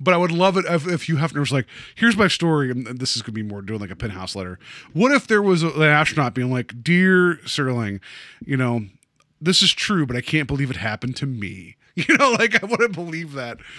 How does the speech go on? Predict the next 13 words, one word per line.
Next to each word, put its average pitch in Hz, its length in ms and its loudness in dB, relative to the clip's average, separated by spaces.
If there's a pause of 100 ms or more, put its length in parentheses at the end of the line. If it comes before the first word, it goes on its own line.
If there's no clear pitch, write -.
(360)
Where 135 160 0
it's 139 160 0
like, 127 100 -2
"My 151 180 2
wife 160 380 2
tried 131 320 -2
grabbing 147 340 2
my 147 120 2
face 147 260 -2
like 147 100 -4
a 120 60 -6
face 139 280 -2
hugger, 98 360 -6